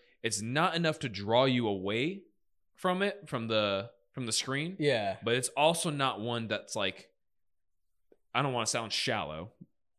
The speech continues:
Speaker 1: but not one that's handsome enough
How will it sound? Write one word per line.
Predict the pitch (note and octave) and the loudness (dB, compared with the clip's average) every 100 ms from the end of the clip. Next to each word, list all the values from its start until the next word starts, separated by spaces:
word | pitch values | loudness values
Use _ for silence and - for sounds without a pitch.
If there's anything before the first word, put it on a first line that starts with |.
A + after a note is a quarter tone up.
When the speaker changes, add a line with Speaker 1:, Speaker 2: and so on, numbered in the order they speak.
| _ | _
Speaker 1:
but | G2+ F#2 A2+ - | -12 -6 -6 -6
not | A#2+ C3+ D3 A2+ | -4 0 0 0
one | B2+ B2 A2 | 0 0 0
that's | G#2 - - | -2 -4 -6
handsome | - - B2 B2 - A2 | -6 -4 -4 -4 -6 -8
enough | G2+ F#2+ A#2+ - - | -8 -6 -6 -10 -18